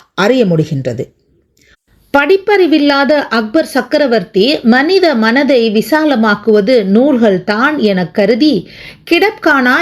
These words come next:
என்ற நூலகத்தை முதன் முதலாக உருவாக்கினாராம். தற்போது நூலகங்கள் மூடப்பட்டு பல்வேறு தளங்களில் தொழில்நுட்பங்கள் பெருகி அதனூடாக வாசிப்பு பழக்கம் பரவி வந்தாலும் பல்வேறு தளங்களில் மனிதர்கள் வாசித்துக் கொண்டேதான் இருக்கிறார்கள்.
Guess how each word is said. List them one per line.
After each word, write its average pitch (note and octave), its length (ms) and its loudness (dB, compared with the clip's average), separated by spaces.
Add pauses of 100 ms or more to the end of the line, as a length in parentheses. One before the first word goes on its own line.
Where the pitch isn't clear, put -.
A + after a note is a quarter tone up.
என்ற A#3+ 360 2
நூலகத்தை A#3+ 640 0 (160)
முதன் A#3+ 360 2
முதலாக G3 580 0
உருவாக்கினாராம். F#3+ 960 0 (840)
தற்போது F4 520 0
நூலகங்கள் D4 680 2
மூடப்பட்டு C4 760 0
பல்வேறு C#4 520 2
தளங்களில் B3+ 640 0
தொழில்நுட்பங்கள் A#3+ 920 0
பெருகி B3 380 2 (120)
அதனூடாக D4+ 760 0
வாசிப்பு C4 600 0
பழக்கம் A3 500 0
பரவி A3+ 340 2
வந்தாலும் F3+ 600 2 (580)
பல்வேறு E4 480 2
தளங்களில் D4+ 680 0
மனிதர்கள் B3 640 0
வாசித்துக் A3+ 600 -2
கொண்டேதான் F#3+ 560 0
இருக்கிறார்கள். C#3+ 600 -2